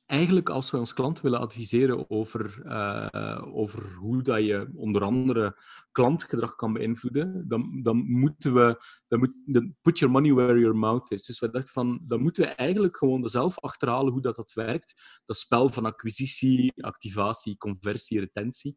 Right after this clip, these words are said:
Dus dachten van, "Laat ons een, een webshop starten." En toen, na een beetje nadenken, dachten van, "Oké, laten we dan één doen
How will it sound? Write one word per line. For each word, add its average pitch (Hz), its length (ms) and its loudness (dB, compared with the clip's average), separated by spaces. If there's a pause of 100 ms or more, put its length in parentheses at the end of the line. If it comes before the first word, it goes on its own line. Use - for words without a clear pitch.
(400)
Dus 135 100 0
dachten 165 200 0
van, 170 100 4
"Laat 156 140 4
ons 135 120 -2
een, 131 240 -2
een 117 60 2
webshop - 380 -2
starten." 101 560 -4
En 104 360 -6
toen, 117 380 -2
na 113 80 -4
een 104 180 -4
beetje 113 300 -2
nadenken, 120 400 -6
dachten 117 220 -6
van, 117 140 -8
"Oké, 110 220 -2
laten 104 260 -4
we 104 60 -6
dan 123 100 -4
één 117 200 0
doen 110 380 0